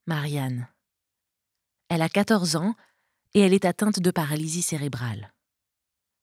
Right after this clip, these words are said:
Elle ne peut pas parler, certes, mais elle s'exprime à sa manière.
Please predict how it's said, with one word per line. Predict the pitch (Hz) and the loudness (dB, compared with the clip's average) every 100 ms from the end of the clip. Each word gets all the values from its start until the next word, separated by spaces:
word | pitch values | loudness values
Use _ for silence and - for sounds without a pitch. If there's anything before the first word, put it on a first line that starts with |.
| _ _ _ _ _ - | _ _ _ _ _ -4
Elle | 151 | 0
ne | 143 | 0
peut | 139 135 | -2 -4
pas | 143 | -4
parler, | 143 127 139 147 247 - _ _ - | -4 -4 -2 -2 -4 -6 _ _ -12
certes, | - 165 165 220 - - _ _ _ _ _ | -4 -2 -2 -4 -8 -16 _ _ _ _ _
mais | 170 185 | 4 6
elle | 175 170 | 6 2
s'exprime | - 208 - - 151 131 127 - _ _ _ | 0 -2 -4 -8 -8 -6 -6 -10 _ _ _
à | - | 0
sa | 196 185 | 0 0
manière. | 170 160 143 127 120 - | 0 -2 -4 -4 -6 -12